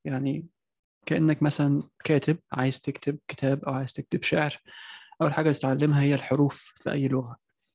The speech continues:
بعد كده تتعلم التركيبات ال-، الجمل والحاجات دي، بعد كده تتعلم الأدب، وبعد كده بتبدأ تكتب أنت الأدب الخاص بيك. في العمارة نفس الحاجة، إحنا بنتعلم الأول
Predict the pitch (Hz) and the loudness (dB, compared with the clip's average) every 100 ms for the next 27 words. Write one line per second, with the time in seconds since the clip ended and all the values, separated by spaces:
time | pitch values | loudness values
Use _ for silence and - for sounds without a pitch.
0 | - 151 135 147 135 135 139 139 139 - | -8 -6 -4 -4 -2 -2 2 2 0 -8
1 | - - 135 - 135 131 - - - 135 | -12 -6 -4 0 0 0 -2 -14 -6 -4
2 | 143 147 - 135 135 135 127 135 - 127 | -4 -8 -4 0 2 4 4 0 -2 -2
3 | 131 143 - - - _ - 135 147 139 | -2 -6 -8 -16 -20 _ -8 -6 -4 -4
4 | 131 143 139 135 - 135 139 - 143 135 | -2 2 4 2 2 0 0 -2 -4 -4
5 | 135 147 143 - 156 147 160 - 147 - | -2 -2 -2 -2 -4 -2 -6 -4 -6 -2
6 | 139 139 131 131 131 131 - 135 - 135 | 0 2 0 0 0 -2 -4 -6 -6 -8
7 | - - _ _ _ _ _ - 139 143 | -10 -16 _ _ _ _ _ -4 0 2
8 | 151 156 - - 131 139 135 135 135 139 | 2 0 -2 -6 -2 -2 -2 -2 -2 -2
9 | 151 139 - 139 135 | 0 -2 -2 0 0